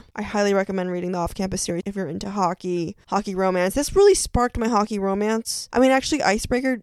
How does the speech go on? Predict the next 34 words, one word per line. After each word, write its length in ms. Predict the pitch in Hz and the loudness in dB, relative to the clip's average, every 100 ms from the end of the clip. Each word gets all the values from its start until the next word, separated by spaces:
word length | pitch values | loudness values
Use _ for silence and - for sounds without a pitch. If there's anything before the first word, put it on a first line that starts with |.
| _ | _
kinda 320 | - 202 262 | -2 0 2
did, 220 | 302 320 | 4 4
but 180 | 254 - | 2 0
this 320 | - 320 - | 2 2 2
really 400 | 202 127 104 67 - | -2 -2 -2 -10 -8
made 280 | 190 175 | -4 -2
me 200 | 156 135 - | -2 -6 -6
obsessed. 640 | - - - - - - - _ - - | -8 -4 -4 -4 -6 -10 -16 _ -16 8
Although, 260 | 247 220 254 | 8 10 6
like, 460 | 523 622 554 466 _ | 6 2 0 0 _
now 120 | 202 233 | -2 2
that 80 | |
I 40 | 196 | 2
think 180 | 214 214 | 0 -2
about 200 | 254 277 | 0 -2
it, 100 | 240 | -4
there 80 | |
was, 140 | 208 202 | -6 -4
like, 160 | 180 _ | -6 _
not 440 | - 190 196 196 214 | -6 -2 2 2 2
that 100 | 220 | 0
much 240 | 214 202 | 0 -2
hockey 260 | 233 202 202 | -2 -2 0
in 80 | 202 | -2
the 60 | |
Tucker 280 | 196 202 202 | 0 -2 -2
Sabrina 320 | 196 196 190 | -6 -2 -2
story. 720 | 196 - 185 180 180 175 185 - | -2 -4 -2 -2 -2 -4 -6 -6
I 40 | 233 | 0
mean, 100 | 254 | 2
there 80 | 302 | 4
was, 320 | 294 175 - | 4 4 2
but, 80 | 170 | -4
like, 160 | 170 | -4